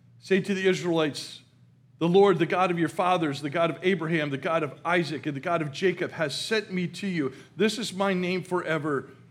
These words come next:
the name you shall call me from generation to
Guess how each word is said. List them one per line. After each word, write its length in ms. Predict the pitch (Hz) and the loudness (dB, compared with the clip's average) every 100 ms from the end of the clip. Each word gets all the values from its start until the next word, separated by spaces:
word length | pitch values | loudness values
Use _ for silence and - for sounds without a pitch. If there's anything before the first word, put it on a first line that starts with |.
| _ _ | _ _
the 120 | 151 | -4
name 560 | 165 180 208 208 208 - - - | -2 0 0 -2 -6 -14 -20 -20
you 160 | 147 165 | -6 -4
shall 240 | 160 175 | -2 -4
call 640 | 143 - 180 175 175 165 139 | -4 -8 -4 0 0 -4 -6
me 380 | 151 151 139 | -8 -6 -8
from 360 | 123 - 131 117 | -10 -8 -8 -8
generation 1080 | - 156 139 131 160 170 - 165 151 151 - - _ _ _ | -8 -6 -6 -6 -6 -8 -6 -6 -6 -10 -14 -20 _ _ _
to 420 | - 151 139 131 | -6 -2 -2 -6